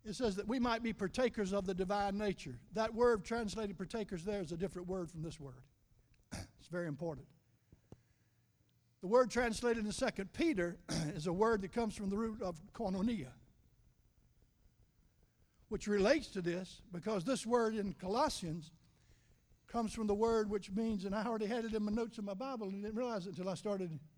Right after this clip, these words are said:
putting everything together, part of the lot. Part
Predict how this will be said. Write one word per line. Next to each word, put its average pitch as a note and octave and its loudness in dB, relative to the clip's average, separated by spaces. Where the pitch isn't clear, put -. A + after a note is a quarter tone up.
putting G#3 -6
everything F#3+ -2
together, F#3 0
part C4 4
of G3+ -2
the G3+ 4
lot. G3 0
Part B3 2